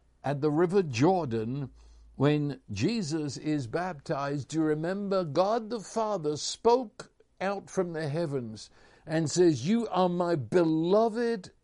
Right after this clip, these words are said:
"You are my beloved Son, in whom my soul delights." And at that selfsame moment, visibly, the Holy Spirit came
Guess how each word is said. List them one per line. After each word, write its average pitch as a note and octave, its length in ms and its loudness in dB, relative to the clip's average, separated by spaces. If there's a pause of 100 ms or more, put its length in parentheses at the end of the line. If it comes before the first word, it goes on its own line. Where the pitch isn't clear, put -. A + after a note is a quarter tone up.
(140)
"You D#3+ 220 -2
are D#3+ 180 2
my E3+ 960 4 (460)
beloved E3 960 6 (100)
Son, B2 760 -2 (440)
in E3+ 240 4
whom F#3 760 2 (100)
my D#3+ 220 -2
soul F#3+ 760 2 (360)
delights." D3+ 1200 -2 (520)
And E3 200 0
at E3 180 -4
that D#3 220 -2
selfsame G#3+ 880 0
moment, D#3 680 -2
visibly, D#3+ 760 2
the D#3 240 6
Holy E3+ 360 4
Spirit A3+ 680 -2
came C#3+ 520 -2